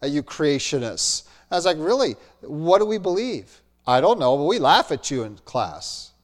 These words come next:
I said, "Did they ever tell you what our position is?" "No, we just laugh at you at class." I said, "You laugh from a point of ignorance, and you think I'm the ignoramus. But I know what you believe, and I can tell you all about your strata and all of that."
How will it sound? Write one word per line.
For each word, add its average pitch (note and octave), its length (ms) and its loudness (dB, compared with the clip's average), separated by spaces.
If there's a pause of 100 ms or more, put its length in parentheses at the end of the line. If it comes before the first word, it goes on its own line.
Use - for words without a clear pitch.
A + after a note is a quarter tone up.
(420)
I E3 60 -8
said, D#3+ 120 -8
"Did D#3+ 80 -4
they F3+ 80 4
ever E3 160 0
tell E3+ 200 0
you E3 140 0
what D#3+ 120 4
our D#3 80 4
position E3 460 -6
is?" G3+ 200 -10 (280)
"No, G#3 300 8
we G3 140 4
just B3+ 180 0
laugh B3 340 10
at F3 120 0
you E3 180 4
at B2 100 -6
class." A#2+ 480 2 (220)
I F3 80 2
said, F#3 160 -2
"You F#3+ 120 -4
laugh G3+ 300 8
from F#3+ 140 0
a E3+ 40 -14
point G3 220 2
of D3 160 -10
ignorance, A#3 560 -4 (180)
and D3 100 -6
you A3 120 -2
think G#3+ 240 -2
I'm G3+ 240 2
the G#3 160 0
ignoramus. F#3+ 840 -4 (340)
But C3+ 100 2
I A#3+ 180 6
know C4 240 10
what F#3 120 6
you G3 180 -2
believe, E3 380 2
and D#3 100 0
I F#3 120 2
can F3 180 -6
tell B3+ 240 0
you E3+ 140 0
all D3 180 6
about C#3+ 300 4
your C3+ 320 -2 (640)
strata D#3 640 6
and C#3+ 100 4
all A3 200 8
of C3+ 100 0
that." C#3 280 2